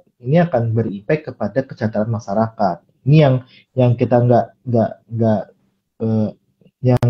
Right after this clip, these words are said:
kita khawatirkan sebenarnya, Mas. Jadi ini akan beribat, berefek domino ke, ke ekonomi dan kesejahteraan masyarakat secara umum.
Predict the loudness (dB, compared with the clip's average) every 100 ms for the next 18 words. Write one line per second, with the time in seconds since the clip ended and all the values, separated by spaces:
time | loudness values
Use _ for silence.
0 | 0 0 2 2 4 2 2 0 -2 -4
1 | -2 -4 -4 -6 0 4 4 2 -12 -20
2 | -2 0 2 2 0 0 0 2 0 -2
3 | -6 -6 -2 -4 0 0 0 0 0 2
4 | 2 2 -2 -10 _ -6 -4 -6 -6 -4
5 | -2 0 0 0 -4 -6 -6 -4 -6 -8
6 | -8 -4 -2 -2 -4 -6 -10 -18